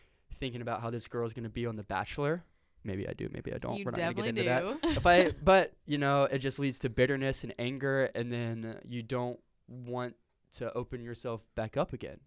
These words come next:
Speaker 1: you know?
Speaker 2: Mm-hmm.
Speaker 1: And so, sorry to interrupt you
Speaker 2: No,
Speaker 1: like that,
Speaker 2: no, it's good.
Speaker 1: but yeah, I mean,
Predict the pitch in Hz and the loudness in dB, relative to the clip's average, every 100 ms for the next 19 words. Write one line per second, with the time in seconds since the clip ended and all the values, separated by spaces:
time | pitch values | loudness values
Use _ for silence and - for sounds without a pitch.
0 | _ 113 107 107 139 139 143 _ _ 123 | _ -8 -6 -6 -8 -10 -16 _ _ -10
1 | 117 - 131 117 113 110 110 - - 131 | -10 -6 -2 0 -2 -4 -8 -16 -8 -2
2 | 120 107 101 113 - 98 104 220 226 110 | -2 -2 -2 -4 -4 -6 -2 0 0 -2
3 | 135 110 110 127 - - 120 113 110 117 | -2 -2 -2 -6 -14 -6 -2 -2 -4 -4
4 | 147 127 - 113 113 110 | -2 -2 -6 -8 -8 -10